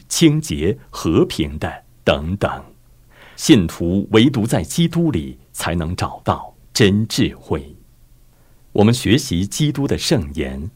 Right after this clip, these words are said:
来获得智慧。保罗在提摩太后书第三章十五节中对提摩太说，“并且知道你是从小明白圣经，这圣经能使你因信基督耶稣有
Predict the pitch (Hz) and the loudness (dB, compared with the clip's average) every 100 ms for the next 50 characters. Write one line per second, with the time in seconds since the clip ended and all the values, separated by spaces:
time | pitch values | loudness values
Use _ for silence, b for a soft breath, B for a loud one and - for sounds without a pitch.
0 | - 78 80 - - 85 - 71 - - | -4 -2 -2 -2 -2 -2 -4 -12 -6 -4
1 | 85 - - 85 - - _ _ _ _ | -4 -6 -8 -6 -6 -12 _ _ _ _
2 | _ _ _ b b b b 101 92 104 | _ _ _ b b b b 6 6 6
3 | 107 - 98 104 104 95 127 78 - 98 | 4 4 2 2 0 -2 0 0 -2 -2
4 | 101 78 117 104 104 101 104 - 113 82 | -2 -2 0 0 0 -2 -4 0 0 -2
5 | - 73 71 85 90 - - 113 65 - | -6 -8 -4 -2 -4 -6 -2 0 0 -4
6 | 87 90 78 - 71 - - 67 - - | -2 -2 -4 -8 -10 -10 -8 -8 -10 -20
7 | b b b b 110 85 73 67 104 113 | b b b b 2 2 0 -2 2 2
8 | 117 - - - 107 - 139 - 107 180 | 2 -4 -10 0 2 2 -2 0 0 0
9 | - 76 - 120 85 92 98 82 - 123 | -2 -6 -6 -2 0 0 -4 -4 -2 0
10 | 71 67 - 92 95 - B B B - | 0 -6 -6 -4 -4 -10 B B B 2
11 | 117 - 135 92 131 123 120 92 107 101 | 4 6 2 4 4 4 4 2 0 0
12 | 87 69 64 b 131 131 131 131 104 - | -2 -2 -8 b 4 4 4 0 0 -2
13 | 107 113 101 123 110 143 123 120 B 95 | 0 0 2 2 2 0 0 0 B 0
14 | 73 | 0